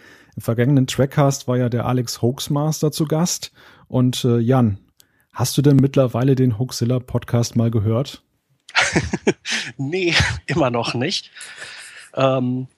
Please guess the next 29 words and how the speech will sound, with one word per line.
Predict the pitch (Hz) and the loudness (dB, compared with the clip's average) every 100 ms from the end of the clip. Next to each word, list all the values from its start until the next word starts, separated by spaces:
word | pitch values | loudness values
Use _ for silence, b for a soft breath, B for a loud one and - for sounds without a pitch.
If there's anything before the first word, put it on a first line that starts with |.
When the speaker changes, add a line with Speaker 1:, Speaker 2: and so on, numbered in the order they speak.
| _ B B B - | _ B B B -10
Speaker 2:
obwohl | 127 - 220 | -10 -6 -6
ich's | - | 0
ja | 160 | 0
echt | - | 0
spannend | - 170 113 113 | 0 0 0 -2
fand | 120 113 110 - - | -2 -2 -4 -10 -8
und | 127 127 - | -6 -6 -4
da | 110 | -4
auch | 120 | -4
große | - 160 147 | -4 -2 0
Lust | 127 - | 0 0
drauf | - - | 0 0
habe. | 113 175 - | 0 0 0
Äh, | 117 98 | 0 0
ich | - | -2
hab | - - | -4 -2
tatsächlich | 139 120 127 131 - _ _ | -2 0 -2 -2 -4 _ _
zwei | - - 104 113 | -4 0 2 2
Podcasts | - - 170 - 165 147 - | 0 -2 -2 0 0 0 -2
gehört, | 139 104 120 202 - | -4 2 2 0 -6
zwei | - 117 127 | -6 -4 0
ganze | 123 160 120 | -2 -2 0
seit | 117 120 | 0 0
unserer | 127 120 | 0 0
letzten | 117 113 - 120 117 - | 0 0 -2 -4 -4 -4
Sendung. | 117 123 127 226 B B B B B B B B | 0 2 2 2 B B B B B B B B
Äh, | - 127 127 127 123 123 | 0 2 4 2 0 0
das | 110 127 - - | -2 -2 -2 0
war, | 127 160 | 2 2